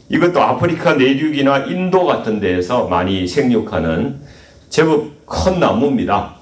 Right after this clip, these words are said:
이렇게, 이렇게 말려서 올라가는 그런 나무인데 이게 향료나 향수의 원료로, 어, 쓰이는 나무입니다.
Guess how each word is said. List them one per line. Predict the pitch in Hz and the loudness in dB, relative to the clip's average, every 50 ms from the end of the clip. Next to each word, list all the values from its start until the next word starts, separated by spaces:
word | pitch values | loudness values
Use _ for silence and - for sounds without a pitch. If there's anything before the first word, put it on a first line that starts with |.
| - - | -16 -6
이렇게, | - 90 90 87 92 85 82 82 - - - | -4 -4 -2 0 0 0 -2 -4 -8 -6 -4
이렇게 | 98 101 104 107 113 113 107 | 0 2 2 2 2 0 -2
말려서 | 90 87 87 98 110 120 143 151 147 151 - | -2 0 0 2 2 2 4 2 2 2 0
올라가는 | 107 113 110 104 90 90 87 90 87 | 0 0 0 0 0 0 -2 -2 0
그런 | 87 110 107 92 90 | 0 -2 0 0 -2
나무인데 | 85 78 82 85 87 87 82 - 131 135 151 160 - - - - - - - - - - _ _ - _ _ _ _ - - - | -2 -2 -2 -2 -2 -2 0 0 0 0 0 -4 -8 -14 -18 -20 -20 -20 -20 -20 -20 -20 _ _ -20 _ _ _ _ -18 -14 -4
이게 | - 123 123 143 143 135 131 | -2 0 2 2 2 2 0
향료나 | - - 143 147 151 160 165 170 165 151 143 135 135 - - - - - - - - | 0 0 0 0 2 2 2 2 4 4 2 2 0 -4 -12 -18 -20 -20 -20 -20 -16
향수의 | - - - 185 190 196 180 175 160 135 123 104 | -10 -4 -2 0 0 0 0 2 2 2 4 2
원료로, | 98 98 101 113 113 123 120 110 110 107 - - - - - - - - _ _ _ _ | 2 2 0 2 2 2 4 4 4 4 4 2 0 -4 -10 -18 -20 -20 _ _ _ _
어, | - - 78 78 76 | -6 -4 -4 -4 -4
쓰이는 | 76 - 117 127 131 131 127 120 110 101 | -4 0 2 2 2 2 2 2 0 0
나무입니다. | 92 87 87 85 85 87 87 87 82 80 80 82 76 - - | 0 -2 -2 -2 -2 -2 -2 -2 -2 -2 -2 -4 -4 -6 -8